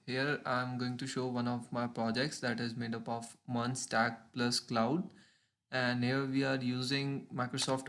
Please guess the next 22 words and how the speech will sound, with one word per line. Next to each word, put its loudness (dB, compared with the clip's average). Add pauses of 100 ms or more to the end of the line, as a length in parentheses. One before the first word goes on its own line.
Azure 2 (400)
as -2 (240)
two 2
of 0
our 2
backends 2
are 2
deployed -2
here, -4
two -6
of -4
our -2
servers -2
are -2
working -4
here. -2 (500)
First 2
is 2 (120)
to 2 (360)
interact 2
with -2
MongoDB, 2